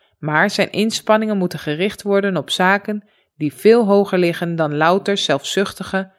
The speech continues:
en tijdelijke belangen, zoals de hemelen hoger zijn dan de aarde. De voorbereidende school. Hij die samenwerkt met het doel van God om de jeugd kennis van God bij te brengen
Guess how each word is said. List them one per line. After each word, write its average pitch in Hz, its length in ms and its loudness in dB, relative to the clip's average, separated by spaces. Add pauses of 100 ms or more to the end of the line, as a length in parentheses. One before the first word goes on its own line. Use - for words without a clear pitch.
(140)
en 175 240 -2
tijdelijke 202 480 2
belangen, 170 500 0 (140)
zoals 175 340 0
de 160 60 -2
hemelen 208 600 -2
hoger 180 360 0
zijn 180 280 -2
dan 175 160 0
de 175 80 -2
aarde. 160 420 0 (1500)
De 165 140 -6
voorbereidende 202 800 2
school. 160 520 -4 (600)
Hij 196 300 2
die 170 120 -2
samenwerkt 202 760 2
met 170 160 -2
het 160 160 -2
doel 226 160 2
van 156 200 -2
God 214 400 -4 (280)
om 180 180 -2
de 180 160 4
jeugd 208 360 2
kennis 185 380 0
van 139 120 -4
God 196 300 -6
bij 156 220 0
te 180 120 -8
brengen 196 480 -4